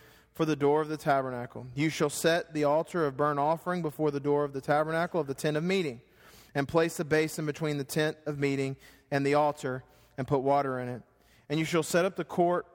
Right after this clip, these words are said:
all around, and hang up the screen for the gate of the court. Then you shall take the anointing oil,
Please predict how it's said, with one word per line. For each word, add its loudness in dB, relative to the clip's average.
all 2
around, -2
and -4
hang 0
up -2
the -4
screen -2
for -2
the 0
gate -2
of 0
the 0
court. 0
Then 2
you 2
shall 0
take 0
the 0
anointing 2
oil, 2